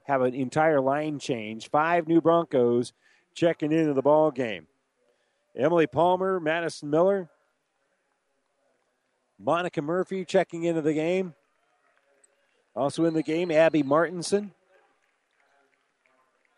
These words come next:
And Heather Bentley is gonna inbound the ball here. She checks in, and that's the five that have come in here for Amherst.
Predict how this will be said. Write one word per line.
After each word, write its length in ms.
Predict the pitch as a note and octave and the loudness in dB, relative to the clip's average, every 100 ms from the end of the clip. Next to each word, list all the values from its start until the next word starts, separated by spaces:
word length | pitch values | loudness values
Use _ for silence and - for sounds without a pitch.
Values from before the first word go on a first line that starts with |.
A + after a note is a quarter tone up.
| _ _ _ _ _ _ _ _ _ _ C4 _ _ _ _ _ _ _ _ _ _ _ | _ _ _ _ _ _ _ _ _ _ _ _ _ _ _ _ _ _ _ _ _ _
And 260 | G2 A2+ A#2+ | -8 -4 0
Heather 200 | C3+ D#3 | 2 2
Bentley 320 | B2 D#3+ C3+ | 2 0 0
is 100 | B2 | -2
gonna 160 | C3+ C#3 | -2 -2
inbound 460 | C3+ C#3+ C#3 C#3 | -2 0 0 0
the 60 | B2+ | 2
ball 260 | B2+ C3 A#2+ | 4 4 2
here. 240 | A2 D2+ _ _ _ _ _ | -2 -6 _ _ _ _ _
She 120 | F#2+ | -20
checks 380 | - B2+ A2+ - | -10 -10 -8 -6
in, 180 | C3 F3 | -4 -6
and 100 | A2+ | -8
that's 280 | G2+ A2+ - | -10 -10 -10
the 140 | A#2+ | -10
five 580 | - C3 B2+ C3+ D#3 F3 | -2 -2 0 -2 -2 -2
that 160 | A#2 - _ _ | -2 -4 _ _
have 140 | - - | -10 -2
come 180 | D3 | 0
in 160 | C#3 C3+ | 0 -2
here 180 | C3 C#3 | -2 -2
for 160 | B2+ | -2
Amherst. 560 | B2+ D3+ A2+ F#2+ G2+ | -2 -2 -4 -6 -8